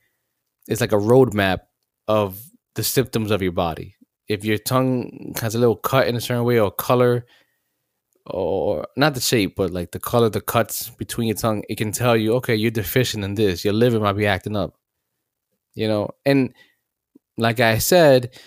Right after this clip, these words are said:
this could be a true thing, but because, you know, in this Western hemisphere, this Western society, it's all about big pharma in a way of, like, "We're gonna sell you,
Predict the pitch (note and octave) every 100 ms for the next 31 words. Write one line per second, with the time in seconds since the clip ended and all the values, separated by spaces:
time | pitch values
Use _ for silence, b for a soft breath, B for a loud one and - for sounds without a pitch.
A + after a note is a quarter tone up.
0 | b b b b b b b b _ _
1 | _ _ _ - _ _ B2+ C3 D#3+ -
2 | D#3+ E3+ B2+ - - D3 D3+ - C3+ C#3+
3 | D#3 - - B2 A2 A2+ - B2+ A2+ -
4 | _ _ _ _ - B2 A#2 G#2 F2+ -
5 | A#2+ A#2 A2 G2 A2 A#2+ A#2+ B2+ G#2+ G#2
6 | A#2+ A#2+ - A#2 A2+ G#2 A2 G#2+ A#2 -
7 | G2+ - A#2+ A#2 G#2+ F#2+ F#2 F#2+ - _
8 | _ _ G#2 G#2 - G#2+ A#2+ A#2 G#2+ G#2+
9 | G#2+ G#2 F#2+ A2+ G2 - C3 C#3 B2 G#2+
10 | G2+ G#2 G2+ G#2 G#2 G2 G2+ G2 F#2 _
11 | _ _ _ _ _ - A#2+ A#2+ B2+ A#2+
12 | - C3+ C#3 C#3 C3+ C3+ C3+ -